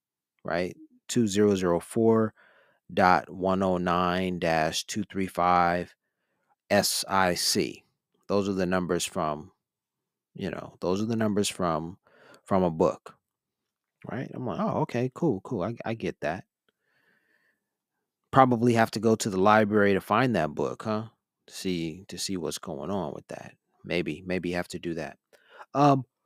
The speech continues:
wait a minute.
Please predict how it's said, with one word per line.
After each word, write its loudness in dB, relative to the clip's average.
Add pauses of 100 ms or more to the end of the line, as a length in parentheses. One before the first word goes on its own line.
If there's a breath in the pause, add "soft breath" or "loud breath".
(2500 loud breath)
wait 6
a 4
minute. 0